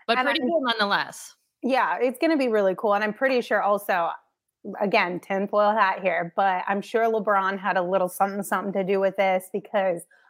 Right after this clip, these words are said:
Speaker 2: all the rumors are that if there is an expansion team or a team that moves to Vegas, LeBron wants to be an owner of that team there in Vegas. So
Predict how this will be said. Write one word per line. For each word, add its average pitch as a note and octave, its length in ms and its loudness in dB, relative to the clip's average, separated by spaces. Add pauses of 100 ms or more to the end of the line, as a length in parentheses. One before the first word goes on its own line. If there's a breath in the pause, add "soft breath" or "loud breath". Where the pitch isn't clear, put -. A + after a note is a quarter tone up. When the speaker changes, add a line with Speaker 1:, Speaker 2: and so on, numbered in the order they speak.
(140)
Speaker 2:
all A#3+ 280 0
the C#4+ 120 0
rumors A#3+ 920 0
are G#3 180 2
that F#3+ 440 0
if G#3+ 300 -2
there G#3+ 140 2
is A#3 240 0
an A#3+ 100 0
expansion A3 600 -2
team G#3+ 280 -2
or F#3 100 0
a F3+ 60 -4
team G#3 260 -2
that G3 140 -4
moves G#3+ 400 0
to G#3+ 80 -2
Vegas, G3+ 500 2 (480)
LeBron G3 580 2
wants F3+ 400 -2
to G#3+ 60 -2
be F3+ 200 0
an F3+ 200 0
owner E3+ 520 -4
of F3+ 260 2
that - 260 -6
team F#3 400 -6 (360 soft breath)
there F#3+ 200 2
in F#3 80 -2
Vegas. F3 420 2
So F3 280 2